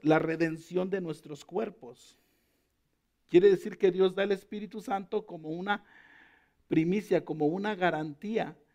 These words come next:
de nuestra salvación. Dice la palabra que somos sellados por el Espíritu Santo y que ese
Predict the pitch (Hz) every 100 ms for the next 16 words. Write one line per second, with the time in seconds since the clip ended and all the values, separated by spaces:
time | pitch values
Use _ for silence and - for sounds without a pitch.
0 | _ _ _ 147 151 147 147 143 139 135
1 | 131 139 190 214 190 151 - 160 202 180
2 | 151 160 - 156 135 185 196 - 143 175
3 | 190 175 - 143 143 139 - 175 180 165
4 | 190 196 - 147 143 143 143 165 - 226